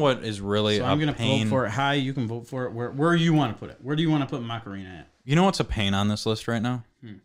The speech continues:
Speaker 1: Butterfly. It's ruining this list for me because it's such a top tier song for me. <laughs> It's,
Speaker 2: Every
Speaker 1: it's
Speaker 2: time you
Speaker 1: just,
Speaker 2: say that, you just
Speaker 1: it's
Speaker 2: can't
Speaker 1: fu-,
Speaker 2: take you serious.
Speaker 1: <laughs> It's fucking tragic that I love that song so much. It's, I need to s-, get that fucking song out of my head.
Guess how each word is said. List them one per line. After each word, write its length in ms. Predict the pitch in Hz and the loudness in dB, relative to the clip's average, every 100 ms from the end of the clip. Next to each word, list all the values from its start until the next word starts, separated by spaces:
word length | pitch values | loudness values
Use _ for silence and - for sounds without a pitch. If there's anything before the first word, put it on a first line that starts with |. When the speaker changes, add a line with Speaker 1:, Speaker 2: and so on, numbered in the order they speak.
| _ | _
Speaker 1:
Butterfly. 480 | 104 90 - 92 85 - _ _ _ _ _ | -4 -2 -2 -6 -8 -12 _ _ _ _ _
It's 180 | 143 - | -6 -4
ruining 460 | 127 147 170 143 113 | 2 4 6 4 2
this 140 | 98 | -2
list 260 | 104 107 - | -2 -4 -4
for 100 | 90 | -8
me 140 | 80 - _ _ _ _ _ _ | -10 -12 _ _ _ _ _ _
because 300 | 113 110 123 | -6 -2 0
it's 120 | 113 - | -2 -2
such 260 | 139 - | -2 0
a 40 | 107 | -4
top 400 | - 101 104 - | -4 -4 -4 -4
tier 220 | 117 110 | -4 -2
song 340 | - 90 95 | -4 -6 -6
for 140 | - 117 | -6 -6
me. 160 | 117 - | -4 -4
<laughs> 40 | - 170 - - | -6 -8 -12 -4
It's, 400 | - 196 - - - 175 | 0 0 -2 -6 -8 -4
Speaker 2:
Every 160 | 185 208 | 0 2
Speaker 1:
it's 100 | - | 2
Speaker 2:
time 100 | 180 | 4
you 40 | |
Speaker 1:
just, 160 | 220 - | 4 4
Speaker 2:
say 140 | 151 | 2
that, 160 | 139 113 | 2 0
you 60 | 117 | -2
just 140 | 160 | 0
Speaker 1:
it's 160 | 160 156 | 2 2
Speaker 2:
can't 120 | 160 | 2
Speaker 1:
fu-, 40 | 139 | 2
Speaker 2:
take 80 | 127 | 0
you 40 | |
serious. 360 | - 131 107 98 | 0 -2 0 -2
Speaker 1:
<laughs> 20 | |
It's 160 | - | -2
fucking 360 | - 208 196 151 | 2 2 2 0
tragic 600 | - 151 151 117 90 - | 2 2 2 0 -4 -2
that 140 | 107 | 0
I 80 | 107 | 2
love 260 | 107 113 110 | 2 2 2
that 180 | 101 92 | 0 0
song 300 | 101 95 92 | -2 -2 -4
so 180 | 87 | -8
much. 360 | 85 80 - - | -8 -10 -14 -8
It's, 220 | 110 - - | -8 -8 -4
I 120 | 113 | 0
need 220 | 127 147 | 0 0
to 40 | 143 | 0
s-, 200 | - - | -4 -8
get 320 | 113 120 123 | -2 -2 0
that 200 | 113 - | -2 2
fucking 300 | 104 - 98 | 0 0 -4
song 320 | - 92 92 | -4 -4 -4
out 100 | 90 | -6
of 60 | 87 | -8
my 100 | 85 | -8
head. 220 | 82 | -10